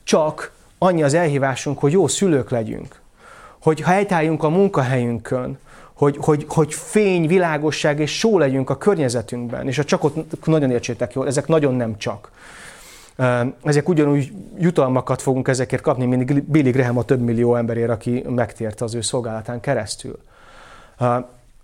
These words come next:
hogy, hogy szükségünk van erre, hogy bátorodjunk az elhívásunkban,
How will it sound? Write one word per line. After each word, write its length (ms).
hogy, 220
hogy 140
szükségünk 640
van 180
erre, 580
hogy 200
bátorodjunk 880
az 160
elhívásunkban, 1120